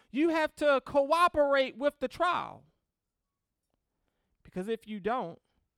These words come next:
God is gonna send the same test over and over again until you pass it. And God is not, he doesn't,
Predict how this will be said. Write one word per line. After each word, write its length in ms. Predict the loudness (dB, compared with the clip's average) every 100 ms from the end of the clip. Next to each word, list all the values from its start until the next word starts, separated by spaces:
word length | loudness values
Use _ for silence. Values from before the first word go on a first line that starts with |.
| _ _ _ _ _ _ _ _ _
God 240 | -12 -10 -10
is 80 | -12
gonna 200 | -14 -14
send 260 | -14 -14
the 40 | -14
same 300 | -14 -14 -12
test 280 | -12 -12 -14
over 220 | -14 -12
and 100 | -12
over 220 | -12 -12
again 240 | -14 -14 -14
until 220 | -16 -16
you 100 | -14
pass 300 | -12 -14 -16 -20
it. 140 | -20 _ _ _ _ _ _ _ _ _ _ _ _ _ _ _ _ _ _ _ _ _
And 80 | -16
God 260 | -8 -4 -4
is 120 | -6
not, 300 | -8 -8 -8
he 120 | -10
doesn't, 380 | -6 -6 -8 -16